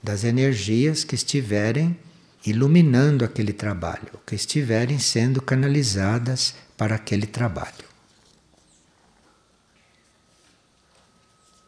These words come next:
E uma pessoa pergunta: "Como unir os meus dois polos,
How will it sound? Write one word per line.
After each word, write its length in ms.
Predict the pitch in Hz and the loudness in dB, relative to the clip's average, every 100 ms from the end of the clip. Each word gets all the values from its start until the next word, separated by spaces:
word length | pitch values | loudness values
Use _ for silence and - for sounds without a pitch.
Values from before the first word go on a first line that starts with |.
| _ _ - | _ _ 2
E 80 | |
uma 160 | 135 147 | 4 6
pessoa 360 | 156 147 196 190 | 4 4 2 4
pergunta: 580 | 180 127 110 104 - | 4 4 2 0 -2
"Como 500 | 95 - 190 208 190 185 143 | -8 4 8 10 8 6 6
unir 760 | 143 135 151 175 180 - - - _ _ _ _ - | 6 6 8 8 8 2 -12 -20 _ _ _ _ 0
os 220 | 127 120 | 2 6
meus 340 | 139 135 135 | 6 6 6
dois 440 | 110 143 160 156 - | 6 6 8 4 0
polos, 1160 | - 135 113 98 92 98 - - - - - | 4 6 6 4 0 -6 -10 -12 -12 -16 -20